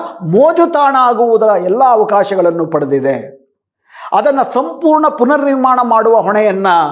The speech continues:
ಅಮೆರಿಕ ಹೊತ್ತುಕೊಳ್ಳುತ್ತೆ" ಅಂತ ಅಂದ್ಬಿಟ್ಟು ಒಂದು ಹೇಳಿಕೆಯನ್ನ ಕೊಟ್ರು.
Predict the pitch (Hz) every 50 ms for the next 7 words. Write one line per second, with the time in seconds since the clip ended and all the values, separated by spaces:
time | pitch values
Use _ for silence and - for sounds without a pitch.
0 | - - - - - - - - 180 233 302 320 311 311 277 285 277 240 202 214
1 | 208 208 - 190 - 208 185 185 180 185 - 175 160 151 - - 143 147 170 156
2 | 240 190 151 131 139 143 151 143 - 143 139 156 190 190 180 160 - - -